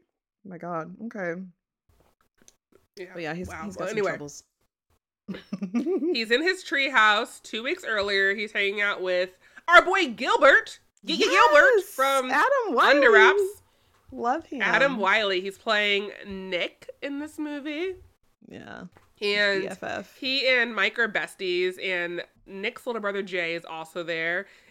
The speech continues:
Speaker 2: And Mike is telling Jay these fanciful stories about, you know, alien, an alien family.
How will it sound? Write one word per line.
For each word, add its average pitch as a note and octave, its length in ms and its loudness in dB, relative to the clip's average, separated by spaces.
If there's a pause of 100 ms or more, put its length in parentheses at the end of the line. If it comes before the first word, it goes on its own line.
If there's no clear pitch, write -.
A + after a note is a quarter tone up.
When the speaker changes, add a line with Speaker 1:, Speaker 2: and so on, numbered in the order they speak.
(100)
Speaker 2:
And F3+ 380 -2
Mike F#3+ 220 -4
is F#3 120 -10
telling G3 300 -6
Jay F3 240 -4
these F3 180 -10
fanciful F#3 440 -8
stories E3+ 520 -8
about, D#3+ 540 -6
you D#3+ 160 -14
know, D3 240 -10
alien, B3 960 0
an F#3+ 140 -6
alien G3 320 -4
family. G#3+ 580 -4